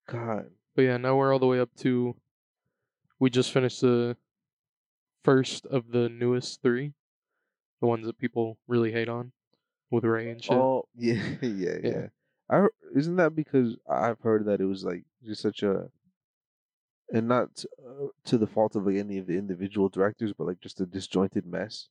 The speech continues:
Speaker 1: They
Speaker 2: Yeah.
Speaker 1: just give this movie, okay, okay, give this one to this person, gi-, and it just
Speaker 2: Yeah.
Speaker 1: kinda, like, <laughs>
Speaker 2: It just kinda
Speaker 1: it wasn't, like, a, a laid out story or arc
Speaker 2: No.
Speaker 1: that just, it was
Speaker 2: Yeah, it was
Speaker 1: kinda
Speaker 2: just
Speaker 1: like,
Speaker 2: kinda lost.
Speaker 1: yeah.
Speaker 2: They just kept doing, they're like, "Oh, this is cool, right?"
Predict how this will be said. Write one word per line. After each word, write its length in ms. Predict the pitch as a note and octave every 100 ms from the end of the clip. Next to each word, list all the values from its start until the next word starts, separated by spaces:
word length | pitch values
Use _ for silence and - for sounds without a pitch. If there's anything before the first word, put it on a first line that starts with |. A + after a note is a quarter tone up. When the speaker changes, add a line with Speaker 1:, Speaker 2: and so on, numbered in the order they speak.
| _ _ -
Speaker 1:
They 100 | C#3+
Speaker 2:
Yeah. 140 | C#3+
Speaker 1:
just 140 | A2 G#2
give 180 | A2+
this 80 | G#2+
movie, 360 | A2 A2 G#2 G2+
okay, 200 | G#2 E2+
okay, 260 | G#2 F#2 - _
give 140 | G#2+ G2+
this 180 | G#2
one 180 | G#2 G2
to 120 | G2 F2+
this 140 | G2
person, 320 | F#2 G2 F2 F#2
gi-, 100 | G2+ _ _ _ _
and 120 | F#2+ G2
it 40 |
just 140 | F#2 C#3+
Speaker 2:
Yeah. 140 | C3
Speaker 1:
kinda, 140 | G#2 F#2+
like, 280 | E2 F#2+ -
<laughs> 260 | C#3+ C#3+ D#3 _ _ _ _ _ _ _ -
Speaker 2:
It 140 | C#3+
just 180 | D#3 D3
kinda 480 | F3 D#3 C3+ B2+ B2
Speaker 1:
it 60 |
wasn't, 280 | C3+ D3 C#3
like, 100 | B2+
a, 160 | A2+ G#2+
a 100 | G#2
laid 400 | A2 A2+ B2 B2
out 380 | A2+ G#2+ F2 -
story 540 | - - A2+ G#2+ G2 F#2+
or 120 | F2+ -
arc 260 | F#2+ G2+ -
Speaker 2:
No. 400 | C3+ B2+ A#2+ B2
Speaker 1:
that 220 | G2 D2+
just, 400 | F#2+ G2 - - _ _ -
it 60 |
was 80 | A#2+
Speaker 2:
Yeah, 40 | A#2
it 20 |
was 60 | B2
Speaker 1:
kinda 100 | C3
Speaker 2:
just 40 | G1+
Speaker 1:
like, 60 | -
Speaker 2:
kinda 140 | C3
lost. 500 | A#2 A#2+ A#2+ A#2+ -
Speaker 1:
yeah. 460 | G#2 G2+ F#2+ F2 - - D2 _ _ _ B2+
Speaker 2:
They 60 |
just 140 | A#2+ -
kept 180 | B2 A#2
doing, 320 | A#2+ A#2 A#2
they're 140 | B2 A#2
like, 160 | A#2+
"Oh, 120 | C3+ C#3+
this 200 | D3 G#3
is 100 | -
cool, 240 | D3+ C3
right?" 360 | B2 C3 E3